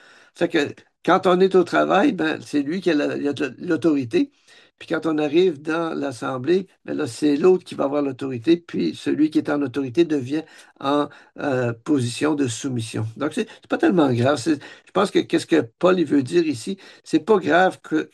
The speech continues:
qu'on soit en autorité ou en soumission. L'important, c'est qu'on le fasse avec empressement, comme servant le Seigneur. Soit qu'on sert les hommes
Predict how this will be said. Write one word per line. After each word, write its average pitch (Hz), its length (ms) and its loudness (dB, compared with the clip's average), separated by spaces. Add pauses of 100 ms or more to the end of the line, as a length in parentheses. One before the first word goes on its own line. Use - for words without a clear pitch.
(120)
qu'on 143 120 0
soit 170 380 0
en 156 80 -2
autorité 156 720 -2
ou 202 140 -4 (100)
en 160 240 -4
soumission. 175 640 -2 (340)
L'important, 180 680 0 (400)
c'est 165 180 0
qu'on 165 160 2
le 151 60 -2
fasse 180 420 0
avec 151 380 -4
empressement, 139 720 -4 (760)
comme 185 200 4
servant 175 500 2
le 156 100 2
Seigneur. 135 480 -2 (480)
Soit - 420 -2
qu'on 175 180 2
sert 175 380 2
les 165 220 2
hommes 185 180 2